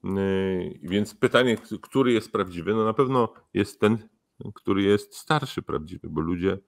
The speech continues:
bardziej dojrzalsi po prostu mają poglądy już przemyślane, a, yy, moje poglądy o charakterze, e, nacjonalistycznym wywodziły się z pewnej tradycji rodzinnej, yy, której część ja przyjmuję, ale część ja odrzucam po prostu,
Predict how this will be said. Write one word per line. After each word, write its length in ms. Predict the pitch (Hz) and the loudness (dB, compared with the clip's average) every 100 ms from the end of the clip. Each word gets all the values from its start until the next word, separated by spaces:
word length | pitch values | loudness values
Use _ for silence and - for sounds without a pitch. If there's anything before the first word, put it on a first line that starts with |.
| _ _ _ | _ _ _
bardziej 460 | 98 95 90 95 85 | 4 4 4 2 4
dojrzalsi 640 | 85 85 82 67 - - | 2 4 2 0 -6 -8
po 120 | - | -6
prostu 360 | - - - 101 | -6 -8 -8 -6
mają 340 | 87 85 98 - _ _ _ | -4 -4 -6 -10 _ _ _
poglądy 400 | - 98 82 82 | -4 0 0 2
już 140 | 101 - | 0 0
przemyślane, 880 | - - 104 - - 76 - 104 110 | -2 2 2 2 -2 -4 -2 -4 -2
a, 220 | 107 107 - _ _ _ - | -2 -2 -8 _ _ _ -6
yy, 60 | 104 107 104 104 | -2 0 0 -4
moje 320 | - 95 113 | 2 10 10
poglądy 580 | 107 104 101 110 107 98 - _ _ - | 10 6 6 6 6 4 2 _ _ 0
o 100 | 92 | 4
charakterze, 680 | 98 95 - 95 95 90 85 _ _ _ | 6 6 4 2 4 2 0 _ _ _
e, 220 | 85 87 85 | -2 0 4
nacjonalistycznym 1000 | 90 95 98 90 87 - 82 - 107 | 4 4 4 4 4 2 -2 0 -2
wywodziły 380 | 113 107 107 110 | 2 2 4 2
się 120 | - | 0
z 40 | 113 | -2
pewnej 240 | 110 113 | 2 2
tradycji 540 | 113 117 117 113 - 101 | 6 8 8 6 2 4
rodzinnej, 680 | 90 87 76 71 98 139 - _ _ _ _ _ - | 4 4 -2 -2 -2 -4 -8 _ _ _ _ _ -2
yy, 60 | 107 104 104 - 101 98 98 | 2 2 2 0 -2 -4 -8
której 600 | - - - 185 151 127 | -12 -6 6 10 10 8
część 640 | - - 147 131 - - - | 8 8 8 8 4 -4 4
ja 120 | 104 | 4
przyjmuję, 540 | - - 104 87 82 | 4 2 2 4 4
ale 160 | 110 139 | 4 4
część 300 | 139 139 135 | 2 2 2
ja 100 | 147 | 2
odrzucam 540 | 151 147 165 - 80 | 2 0 -2 2 0
po 120 | - - | -2 -10
prostu, 300 | 76 73 | -10 -12